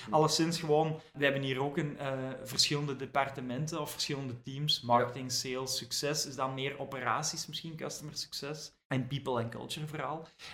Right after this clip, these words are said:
Speaker 2: En
Speaker 1: Maar,
Speaker 2: dan
Speaker 1: maar dat wordt dus van, van eigenlijk van bovenop vastgesteld van, we hebben zoveel personen voor dit nodig.
Speaker 2: Nee, nee, nee, nee.
Speaker 1: Nee.
Speaker 2: Jij als team, jij kijkt zelf naar uw markt, naar uw land. En
Speaker 1: Ja.
Speaker 2: jij beslist, of samen met uw, met uw team,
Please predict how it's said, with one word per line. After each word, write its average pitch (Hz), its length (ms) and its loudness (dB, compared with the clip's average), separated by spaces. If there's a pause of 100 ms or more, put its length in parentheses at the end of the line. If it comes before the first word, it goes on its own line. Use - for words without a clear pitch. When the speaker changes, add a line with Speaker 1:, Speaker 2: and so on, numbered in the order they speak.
Speaker 2:
En 143 100 8
Speaker 1:
Maar, 139 80 10
Speaker 2:
dan 139 260 8
Speaker 1:
maar 135 160 4
dat 143 160 10
wordt 165 200 4
dus 156 160 0
van, 135 400 2
van 123 140 0
eigenlijk 156 280 4
van 127 120 0
bovenop 127 640 2
vastgesteld 139 680 0
van, 123 140 0
we 113 80 6
hebben 110 320 0
zoveel 135 280 2
personen 117 380 -2
voor 107 160 -6
dit 139 160 -2
nodig. 156 340 0
Speaker 2:
Nee, 156 300 4
nee, 151 120 0
nee, 143 140 0
nee. 131 120 0
Speaker 1:
Nee. 117 340 0
Speaker 2:
Jij 135 180 4
als 156 260 4
team, 175 340 6 (260)
jij 165 180 8
kijkt 170 260 2
zelf 156 280 4
naar 135 160 0
uw 131 100 -2
markt, 113 440 -4
naar 123 160 -4
uw 123 120 -2
land. 139 520 2
En 123 100 -2
Speaker 1:
Ja. 123 80 4
Speaker 2:
jij 131 420 2
beslist, 135 580 2
of - 380 -10
samen 113 440 -4
met 101 180 -6
uw, 104 60 -12 (160)
met 110 200 -8
uw 110 120 -10
team, 156 320 4